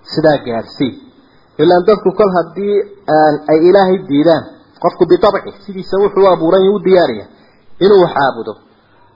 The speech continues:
inuu shay aamino oo uu rumaysto. Wax maqan iyo wax muuq-, aan, aan, wax maqan iyo wax muuqdaba. Marka haddii uu diido Ilaahay, haddii uu diido qaybka inuu rumaysto, waa daruuri,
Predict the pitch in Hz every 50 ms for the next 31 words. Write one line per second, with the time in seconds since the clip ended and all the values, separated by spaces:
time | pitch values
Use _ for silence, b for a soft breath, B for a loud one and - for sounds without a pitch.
0 | b _ - 170 185 196 190 190 - 202 202 175 170 165 156 147 147 143 135 135
1 | 131 135 - _ _ _ _ _ _ _ _ - 160 170 170 160 147 151 147 135
2 | 135 131 127 131 - - 135 131 - - - _ _ _ _ _ _ _ _ _
3 | _ - 165 170 160 175 170 160 - 185 180 180 175 175 175 175 - - 156 135
4 | 131 135 - - 131 131 131 131 131 127 127 120 - - 131 131 127 131 123 120
5 | 120 117 123 120 - - - - 165 151 - 165 160 - 196 190 196 202 202 -
6 | - 151 143 139 - 143 147 135 - - - - b b b b b b b b
7 | b b b - 175 220 226 - 226 214 214 214 202 202 262 262 240 214 196 165
8 | 175 185 185 196 190 170 160 139 113 110 110 120 151 147 170 240 247 240 226 185
9 | 180 202 202 214 202 202 208 185 - - 190 196 190 170 - 139 127 131 127 123
10 | - - 135 123 - - _ _ _ _ _ _ _ _ _ - 151 160 151 -
11 | 156 170 190 208 202 131